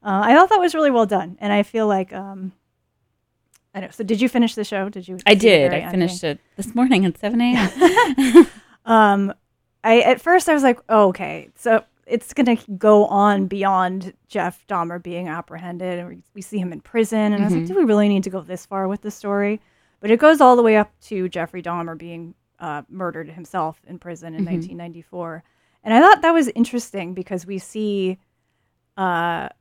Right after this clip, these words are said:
Speaker 1: he's very annoying in prison. And I was like, "It makes sense that Jeffrey Dahmer would get offed 'cause he's annoying."
Speaker 2: <laughs>
Speaker 1: Um, but he actually annoys a particular prisoner who we've, who has a history of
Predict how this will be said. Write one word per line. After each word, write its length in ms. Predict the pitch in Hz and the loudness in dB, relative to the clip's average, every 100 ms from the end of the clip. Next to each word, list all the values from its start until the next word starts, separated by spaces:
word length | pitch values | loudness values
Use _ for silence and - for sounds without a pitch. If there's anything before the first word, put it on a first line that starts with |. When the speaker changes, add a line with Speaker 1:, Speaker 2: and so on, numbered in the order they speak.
| _ _ _ _ _ | _ _ _ _ _
Speaker 1:
he's 180 | - 214 | -6 2
very 260 | 262 277 240 | 4 6 6
annoying 540 | 202 190 190 160 147 | 4 0 -2 -8 -14
in 140 | - 180 | -18 -14
prison. 480 | 185 165 151 - - | -12 -12 -14 -18 -10
And 140 | 190 | -6
I 60 | 190 | -4
was 80 | |
like, 140 | 196 233 | -4 -6
"It 80 | 330 | -4
makes 200 | 339 - | -4 -2
sense 200 | 233 220 | -4 -4
that 80 | 190 | -8
Jeffrey 300 | 185 175 180 | -12 -14 -14
Dahmer 280 | 156 156 | -12 -12
would 120 | 165 170 | -16 -16
get 200 | 160 - | -16 -12
offed 320 | 156 156 _ | -10 -12 _
'cause 140 | - | -20
he's 160 | 170 170 | -20 -20
annoying." 500 | 156 160 - - 196 _ - | -20 -20 -20 -16 -18 _ 2
Speaker 2:
<laughs> 340 | 247 285 269 | 6 8 8
Speaker 1:
Um, 440 | 294 190 202 226 - _ _ _ | 6 4 0 -2 -4 _ _ _
but 320 | 202 214 202 | -4 -2 -2
he 260 | 208 240 226 | -4 0 2
actually 800 | 202 202 - 226 196 190 185 185 - _ - | 2 -2 -4 -4 -2 -4 -6 -10 -14 _ -4
annoys 680 | 214 208 214 208 202 - _ _ _ _ _ _ _ | 0 2 2 2 -2 -6 _ _ _ _ _ _ _
a 200 | 208 196 | -8 -6
particular 540 | 190 220 330 339 233 202 | -8 -6 -4 0 0 0
prisoner 600 | - 190 185 180 170 175 | -2 -6 -6 -8 -8 -10
who 140 | 190 180 | -10 -10
we've, 280 | 175 170 - _ _ _ _ _ | -12 -16 -20 _ _ _ _ _
who 220 | 202 196 | -6 -4
has 540 | 175 190 185 170 175 - | -4 -4 -4 -6 -10 -18
a 80 | 185 | -14
history 460 | 185 180 - 185 | -12 -12 -12 -12
of 80 | 170 | -14